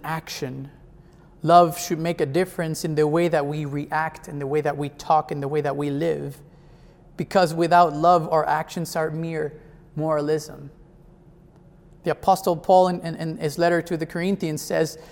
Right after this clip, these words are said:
uh, in, in First Corinthians thirteen, it says, "If I speak tongues of men and angels, but I have not love, I'm a noisy gong or a clanging cymbal."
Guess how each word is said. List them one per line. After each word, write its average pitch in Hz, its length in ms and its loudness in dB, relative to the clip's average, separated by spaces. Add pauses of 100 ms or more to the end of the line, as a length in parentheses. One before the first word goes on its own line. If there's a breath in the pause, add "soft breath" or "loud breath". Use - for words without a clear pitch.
(320 loud breath)
uh, 160 260 2
in, 156 220 -4
in 156 300 -8
First - 260 -2
Corinthians 175 440 -2
thirteen, 175 580 -4 (920 loud breath)
it 170 160 0
says, 170 300 0 (200 loud breath)
"If 190 260 6
I 185 140 2
speak - 360 -4
tongues 190 440 4
of 170 160 -2
men 175 260 0
and 165 120 -4
angels, 165 440 0
but 160 140 0
I 156 40 2
have 165 220 2
not 165 220 0
love, 165 340 4
I'm 156 260 0 (100)
a 139 80 -8
noisy 175 560 -2
gong 147 560 0 (280 loud breath)
or 165 260 4
a 165 40 -2
clanging 165 540 -4
cymbal." 147 580 -6